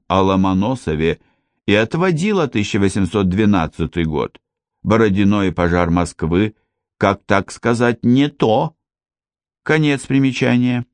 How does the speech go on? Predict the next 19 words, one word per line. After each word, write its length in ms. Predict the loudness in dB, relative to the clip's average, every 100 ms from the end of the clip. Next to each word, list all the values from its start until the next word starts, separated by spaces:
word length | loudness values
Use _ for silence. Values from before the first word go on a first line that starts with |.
| _ _ _ _ _ _ _ _ _ _ _
Но 160 | 0 2
Елена 460 | 2 2 2 0 0
Кирилловна 680 | 2 2 2 2 0 0
пишет, 500 | 0 -2 0 -2 -6 _ _ _ -20
что 240 | -14 0 4
на 160 | 4
первой 340 | 4 2 2 0
постановке 640 | -2 -2 0 0 -2 0
я 100 | 0
должен 440 | 2 0 2 0
доказать 500 | 0 0 0 2 0
способность 720 | -2 -4 -2 0 2 0 0 0
и 60 |
умение 560 | 2 4 4 2 2 0
делать 400 | 0 0 0 -4
картины, 540 | -4 -4 -2 0 0
достойные 640 | 0 -2 -2 -2 0 -2 -2
советской 540 | -2 -2 -2 -6 -10
страны, 500 | -10 -8 -4 -2 -4